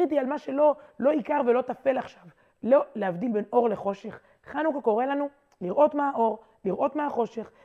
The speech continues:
ולוודא שהאור ינצח את החושך כללית בעולם כולו.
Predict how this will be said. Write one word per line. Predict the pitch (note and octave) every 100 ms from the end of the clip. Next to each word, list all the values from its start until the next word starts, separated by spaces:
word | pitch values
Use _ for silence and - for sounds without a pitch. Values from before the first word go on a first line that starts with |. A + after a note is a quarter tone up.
| -
ולוודא | G3+ G#3 F#3+ G3 C#4
שהאור | C#4 G#3+ - B3+ C4+
ינצח | G3+ - B3 A3
את | G3+
החושך | F3 C4+ C#4 - - _ _
כללית | G#3+ G#3+ C4+ B3
בעולם | F#3+ G3+ C#4 C#4
כולו. | A#3+ B3 C#4